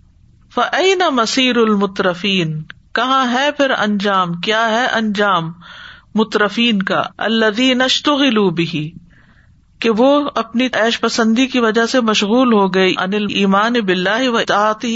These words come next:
و عبادتہ، ایمان کو چھوڑ بیٹھے، اطاعت کو، عبادت کو۔ اشتغل، بے کا مطلب ہے کسی چیز میں مشغول ہونا، اور ان ہوتا ہے کسی چیز سے ہٹ کے مشغول ہونا،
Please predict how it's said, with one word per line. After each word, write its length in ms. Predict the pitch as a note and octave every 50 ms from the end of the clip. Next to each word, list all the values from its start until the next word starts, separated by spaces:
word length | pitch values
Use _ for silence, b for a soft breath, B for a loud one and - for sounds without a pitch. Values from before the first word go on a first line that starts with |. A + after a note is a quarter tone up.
| A#3 A3
و 60 | A3
عبادتہ، 640 | F3+ - F3 F3 E3+ E3+ F3+ G3 G3 A#3+ A#3+ A#3+ B3+ A3+ A3+ A#3 A3 B B B B B B
ایمان 600 | - - F#3 F3+ F#3 G3 G3+ G#3+ A3+ A#3 A#3 A#3+
کو 200 | C4 _ - A3+
چھوڑ 300 | A3 - A#3 G#3+ G#3+ A3
بیٹھے، 480 | G3+ G3+ G3+ G3 G3 - G#3 G3+ G3 F#3+
اطاعت 500 | F#3+ F#3+ G3 F3 G3+ G#3+ G#3+ G#3+ G#3+ -
کو، 260 | - G#3+ G#3 F#3+ F#3
عبادت 480 | F3+ D#3+ D#3 D#3+ E3+ E3 F3+ F3 E3+ -
کو۔ 220 | - D#3 D3+ - - - - - _ _ - _ _ _ _ _ _ - _ _ _ -
اشتغل، 640 | - G3+ G3 - - - A#3 A#3 A3+ A#3 A#3 A#3 A#3 A#3 A#3+ B3+ C4+ - _ -
بے 220 | - E3 A3 A#3+ C4
کا 100 | - C4
مطلب 300 | A#3+ B3+ B3 - C#4 C4+
ہے 40 | C4
کسی 200 | - B3 - A#3+
چیز 300 | G#3+ - A#3+ B3+ C#4 C#4
میں 100 | C4+ B3+
مشغول 440 | A#3 G3 F#3 - F#3 E3+ E3+ E3 D#3
ہونا، 180 | D3 D3 D#3 D#3+
اور 180 | E3+ E3+ F3 - F3 -
ان 260 | - F#3 A3+ C#4 C#4+
ہوتا 180 | C#4+ C#4+ C#4 D4
ہے 40 | C#4+
کسی 240 | C#4+ C#4 C4 C4 B3+
چیز 260 | A#3+ B3+ B3+ B3+ -
سے 60 | C4+ A3+ G#3
ہٹ 140 | G#3 G#3 B3
کے 100 | - B3+
مشغول 440 | A#3 G#3+ G3 - F#3 E3+ F3+ E3+ D#3+
ہونا، 200 | D3+ C#3+ D3 E3+